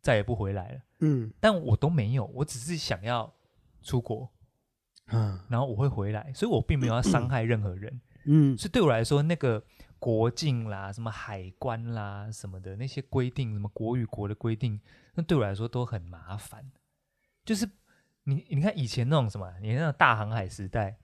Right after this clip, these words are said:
Speaker 2: 嘿。
Speaker 1: 大家船开了就出去啦。
Speaker 2: 呃，
Speaker 1: 我，
Speaker 2: 是，是这样，没有错。
Speaker 1: 我看到一块地里面有一些肤色跟我不太一样的人，我就征服他，我就杀他。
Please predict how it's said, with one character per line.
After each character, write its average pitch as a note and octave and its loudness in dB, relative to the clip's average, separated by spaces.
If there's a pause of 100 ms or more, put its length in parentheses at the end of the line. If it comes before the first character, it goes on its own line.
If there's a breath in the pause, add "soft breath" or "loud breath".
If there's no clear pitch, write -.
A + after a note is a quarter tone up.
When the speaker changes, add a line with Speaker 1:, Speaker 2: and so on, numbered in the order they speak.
(280)
Speaker 2:
嘿。 A#2 2
Speaker 1:
大 G#2 6
家 G#2+ 2
船 C#3+ 2
开 E3+ 0
了 D#3+ 2
就 D#3+ 0
出 D#3+ -4
去 E3 0
啦。 C#3+ 0 (380)
Speaker 2:
呃， F3 10
Speaker 1:
我， G#3+ 6
Speaker 2:
是， G3+ 10
是 F#3 8
这 F#3 10
样， E3 10
没 D#3+ 8
有 D#3 10
错。 F3+ 10
Speaker 1:
我 - -
看 E3+ 12
到 E3 8
一 D#3+ 4
块 G3 4
地 E3 2
里 A#2+ 4
面 E3+ 4
有 C3 4
一 C3+ 6
些 D#3 4
肤 D#3+ -2
色 D3+ 4
跟 D3 2
我 B2+ 4
不 A#2 0
太 C3 2
一 B2+ -2
样 C3+ 2
的 A#2 0
人， G#2 0
我 G#2 -2
就 E3 0 (120)
征 F3+ 0
服 D3 -6
他， C#3 -4
我 A#2 -4
就 C#3+ -4
杀 C#3+ -2
他。 C#3 -10